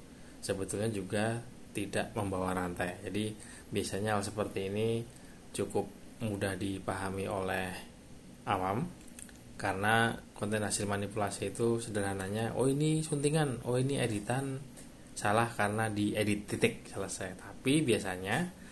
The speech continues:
yang membuat ramai, bahkan sekarang ini kan naik ke peringkat satu nih. Biasanya adalah kalau tidak menggunakan figur publik, entah itu politikus atau figur publik lainnya, terutama politikus ya, karena politikus itu kan, eh,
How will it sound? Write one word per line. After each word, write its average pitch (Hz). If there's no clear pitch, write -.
yang 98
membuat 95
ramai, 95
bahkan 110
sekarang 98
ini 98
kan 117
naik 104
ke -
peringkat 98
satu 90
nih. 98
Biasanya 107
adalah 117
kalau 127
tidak 113
menggunakan 101
figur 98
publik, 107
entah 101
itu 98
politikus 117
atau 104
figur 95
publik 92
lainnya, 95
terutama 101
politikus 101
ya, 95
karena 101
politikus 101
itu 107
kan, 113
eh, 95